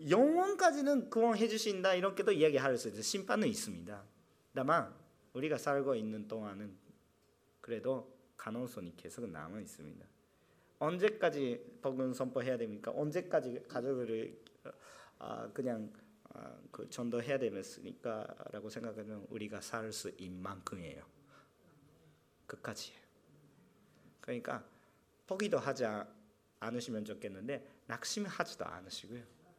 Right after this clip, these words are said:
그렇게 해주시면 좋겠어요. 그, 아무래도 그런데 그런 다른 사람 이야기고 자기 자신 위해서도 참 주의하셔야 합니다.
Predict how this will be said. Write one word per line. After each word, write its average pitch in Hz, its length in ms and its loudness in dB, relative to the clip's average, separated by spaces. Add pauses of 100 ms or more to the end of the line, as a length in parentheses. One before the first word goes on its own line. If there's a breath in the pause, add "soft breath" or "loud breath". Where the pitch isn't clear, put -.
(540 loud breath)
그렇게 127 500 -2
해주시면 123 640 -6
좋겠어요. - 640 -12 (600 loud breath)
그, 123 240 -4 (600 soft breath)
아무래도 175 520 4
그런데 175 280 0
그런 208 340 0
다른 160 260 0
사람 120 320 2
이야기고 98 540 -8 (320)
자기 180 340 -8
자신 165 440 -4
위해서도 120 360 0
참 117 280 -2
주의하셔야 117 800 -6
합니다. 87 460 -16